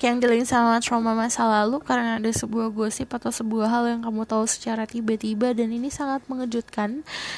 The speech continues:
Dibilang kejutan, iya kejutan banget. <laughs> Ini karena, <laughs> karena ada Tower, ini kejutan yang kamu starting sendiri, kamu mulai sendiri kejutannya.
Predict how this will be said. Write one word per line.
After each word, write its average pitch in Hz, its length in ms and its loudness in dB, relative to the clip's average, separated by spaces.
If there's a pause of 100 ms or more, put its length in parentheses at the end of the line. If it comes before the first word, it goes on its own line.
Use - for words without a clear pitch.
(120)
Dibilang 240 440 2
kejutan, 254 400 0
iya 262 240 6
kejutan 233 400 2
banget. 196 240 0 (1300)
<laughs> - 80 -6 (800)
Ini 233 160 2
karena, 226 240 4 (720)
<laughs> - 640 -2
karena 302 320 6
ada 294 240 4
Tower, 285 320 6 (560)
ini 269 160 -2
kejutan 254 480 2
yang 240 160 0
kamu 233 320 2
starting 220 480 0
sendiri, 214 480 0
kamu 214 320 -2
mulai 214 320 0
sendiri 214 480 -4 (420)
kejutannya. 214 600 -4